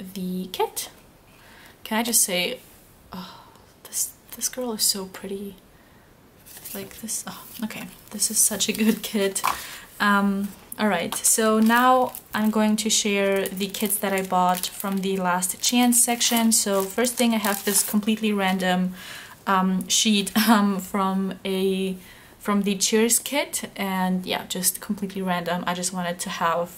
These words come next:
the, uh, couple box basically. And then I picked up Sunset Vibes.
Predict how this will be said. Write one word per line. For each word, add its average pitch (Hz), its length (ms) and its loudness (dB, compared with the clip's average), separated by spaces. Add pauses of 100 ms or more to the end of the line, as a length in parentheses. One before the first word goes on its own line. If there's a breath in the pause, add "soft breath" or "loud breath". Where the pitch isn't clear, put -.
(160)
the, 175 560 -10 (440 loud breath)
uh, 180 200 0
couple 233 440 2
box 214 400 0
basically. 202 800 0 (1300 loud breath)
And 220 160 6
then 214 480 2
I 202 120 0
picked - 380 -4
up 202 260 -2 (380 loud breath)
Sunset 202 640 2 (140)
Vibes. 247 720 4